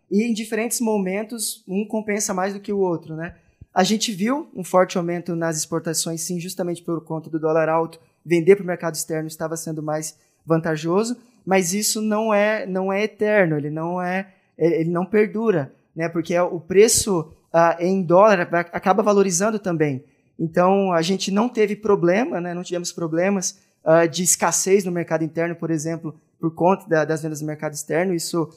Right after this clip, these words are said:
isso não ocorreu. Ah, o governo, ele, e, e, não interviu, mas ele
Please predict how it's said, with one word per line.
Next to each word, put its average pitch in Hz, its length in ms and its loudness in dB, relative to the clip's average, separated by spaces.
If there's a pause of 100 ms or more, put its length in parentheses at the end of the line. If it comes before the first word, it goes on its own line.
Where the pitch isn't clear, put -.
(260)
isso 165 240 -2
não 170 200 2
ocorreu. 180 640 0 (240)
Ah, 160 220 4
o 160 60 2
governo, 175 560 -2
ele, 180 440 -4 (220)
e, 165 220 -6
e, 160 100 -6
não 185 240 2
interviu, 202 460 2
mas 165 180 -2
ele 170 380 -2